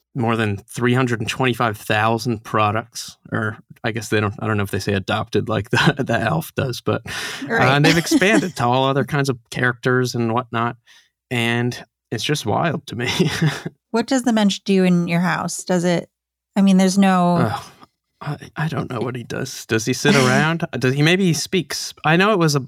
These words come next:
Speaker 1: like the elf was a book and then a doll.
Speaker 2: Uh-huh.
Speaker 1: I think now they have one that actually speaks.
Speaker 2: Yeah.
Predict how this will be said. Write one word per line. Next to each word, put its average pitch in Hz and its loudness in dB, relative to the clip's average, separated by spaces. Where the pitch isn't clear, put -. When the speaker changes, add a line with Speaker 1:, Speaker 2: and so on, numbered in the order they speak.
Speaker 1:
like 135 -2
the 139 -2
elf 120 0
was 110 -4
a 107 -4
book 107 -4
and 110 -4
then 101 0
a 101 -2
doll. 101 2
Speaker 2:
Uh-huh. 175 0
Speaker 1:
I - -4
think 120 -2
now 113 2
they 113 0
have 110 0
one 104 2
that 101 0
actually 104 -2
speaks. - -6
Speaker 2:
Yeah. 196 2